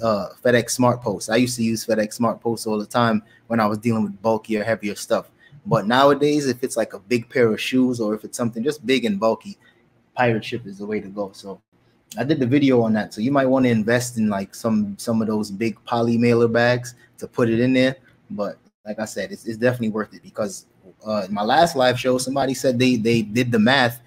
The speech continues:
and they realized that they saved over two hundred and fifty bucks using pirate ship as opposed to shipping via, uh, via eBay. So let's see, uh, the call out man, I do no returns, still sells,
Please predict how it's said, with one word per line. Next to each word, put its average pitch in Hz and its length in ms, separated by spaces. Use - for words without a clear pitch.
and 110 120
they 117 120
realized 120 480
that 107 80
they 113 120
saved 120 380
over 110 220
two 131 180
hundred 120 240
and 107 160
fifty 117 300
bucks 123 340
using 107 240
pirate 110 380
ship 104 180
as 104 140
opposed 113 420
to 110 60
shipping 104 680
via, 107 220
uh, 101 240
via 104 400
eBay. 95 400
So 90 260
let's 123 180
see, 110 400
uh, 104 280
the 98 140
call 143 280
out 120 180
man, 110 220
I 110 80
do 131 200
no 135 200
returns, 131 720
still 127 340
sells, 123 480